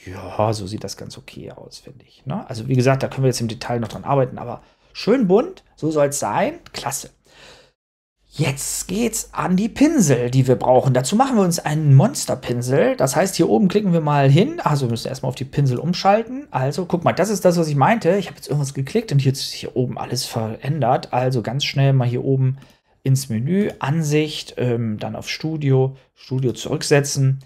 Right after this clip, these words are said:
So, und dann können wir hier auf Pinsel klicken. Und da werde ich jetzt eine neue Kategorie erstellen. Und diese Kategorie, die muss ich jetzt noch umbenennen. Der nennt die nämlich immer Pinsel. Also danach nochmal auf Umbenennen klicken. Und die nennen wir jetzt mal Monster.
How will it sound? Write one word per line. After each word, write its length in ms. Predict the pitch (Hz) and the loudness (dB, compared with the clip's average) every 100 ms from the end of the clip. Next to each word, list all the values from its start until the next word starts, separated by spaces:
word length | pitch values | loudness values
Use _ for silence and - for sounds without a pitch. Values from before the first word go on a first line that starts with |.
| _ _ _ _ | _ _ _ _
So, 160 | - 104 | -10 -8
und 100 | 101 | -6
dann 140 | 117 | -6
können 160 | 123 117 | -4 -2
wir 60 | |
hier 100 | 110 | -2
auf 120 | 113 - | -4 0
Pinsel 300 | 135 127 107 | 2 2 -2
klicken. 380 | - - - - | -10 -16 -12 -6
Und 160 | 135 | 0
da 160 | 160 208 | 2 4
werde 160 | 196 | 2
ich 80 | 185 | 2
jetzt 260 | 175 170 - | -2 -4 -2
eine 300 | 139 139 135 | 0 4 4
neue 520 | 120 107 110 151 220 | 2 -2 -2 0 0
Kategorie 420 | - 143 139 214 | 0 0 2 0
erstellen. 500 | - - - 135 214 | 0 -2 -2 0 0
Und 140 | - 147 | 2 0
diese 180 | 196 | 0
Kategorie, 520 | 180 160 139 160 240 - _ - | 0 0 0 0 -2 -8 _ -2
die 60 | |
muss 160 | 156 180 | 0 0
ich 100 | 165 | -2
jetzt 160 | 156 | -2
noch 180 | 135 135 | -4 -2
umbenennen. 480 | 175 196 202 202 208 | 2 4 6 4 2
Der 120 | 160 | 0
nennt 160 | 143 160 | -2 -2
die 80 | 147 | 0
nämlich 180 | 131 | 0
immer 180 | 135 131 | 0 -2
Pinsel. 640 | - 175 190 196 196 202 - | -2 -2 -2 0 -2 -4 -6
Also 200 | 123 120 | -4 -4
danach 380 | 113 120 123 123 | -4 -6 -6 -6
nochmal 320 | 120 120 120 | -10 -10 -10
auf 160 | - | -10
Umbenennen 440 | - 185 180 165 160 | 0 2 4 2 0
klicken. 380 | - 156 147 143 - - - - - | -4 -2 -2 -2 -4 -14 -14 -10 0
Und 120 | 135 | 2
die 60 | 127 | 2
nennen 240 | 120 127 | 2 0
wir 80 | 117 | 0
jetzt 240 | 113 - | -2 -6
mal 160 | 113 104 | -8 -2
Monster. 600 | 107 - 139 - 175 269 | 0 2 0 0 0 -2